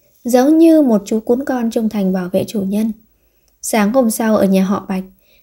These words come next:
theo dặn dò của Bạch Mộ Thừa, quản gia chuẩn bị một chiếc ô tô để đưa cô gái nhỏ đến cô nhi viện,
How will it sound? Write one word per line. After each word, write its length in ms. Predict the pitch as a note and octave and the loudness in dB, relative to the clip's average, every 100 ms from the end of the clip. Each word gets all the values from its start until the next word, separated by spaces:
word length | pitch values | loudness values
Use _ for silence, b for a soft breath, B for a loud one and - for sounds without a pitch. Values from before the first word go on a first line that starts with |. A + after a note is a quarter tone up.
| - | -4
theo 140 | E4 | 0
dặn 220 | D4+ G#3+ | 2 0
dò 200 | G#3 G#3 | 0 -2
của 100 | G#3 | -2
Bạch 220 | G3 G3+ G3+ | -2 -2 0
Mộ 180 | G3+ | 0
Thừa, 320 | - A3 G3+ G3+ - | 0 -2 -2 -4 -6
quản 200 | - G#3 | -2 0
gia 160 | F#3+ G#3 | 0 -2
chuẩn 200 | G#3 F#3+ | -2 -2
bị 120 | F#3+ | 0
một 120 | G3 G3 | 0 0
chiếc 220 | C#4+ C#4 | 0 0
ô 120 | A#3 | -4
tô 180 | G#3+ G#3+ | -2 -2
để 140 | G3 | -2
đưa 180 | F#3+ A3 | -2 -2
cô 160 | A3 A3+ | 0 -2
gái 200 | G#3+ A3 | -2 -4
nhỏ 320 | C#4 A#3 F#3 | -4 -4 -2
đến 240 | F#3+ G3 B3+ | -2 -2 2
cô 140 | B3+ | 2
nhi 220 | A#3 A#3 | 2 -4
viện, 140 | A3 | -2